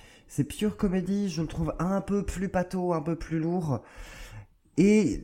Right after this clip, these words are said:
même si je suis, euh, parfaitement conscient que c'est pas son meilleur album, son quatrième, God's Favorite Customer,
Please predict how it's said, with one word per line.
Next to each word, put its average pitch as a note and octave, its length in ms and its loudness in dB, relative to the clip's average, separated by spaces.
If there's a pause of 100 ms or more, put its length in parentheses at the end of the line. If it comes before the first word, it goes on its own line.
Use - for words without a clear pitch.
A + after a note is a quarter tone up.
(140)
même F#3 260 6
si G3+ 220 0
je F3 120 2
suis, F3 380 -2
euh, D#3+ 120 6
parfaitement D3+ 640 -2
conscient C#3 640 -2
que B2 240 -2
c'est - 180 -2
pas D3 180 4
son C#3 140 -2
meilleur B2+ 340 6
album, C#3 460 6
son A2+ 300 -4
quatrième, A#2+ 500 0
God's A2+ 220 0
Favorite A#2+ 420 0
Customer, B2+ 520 -2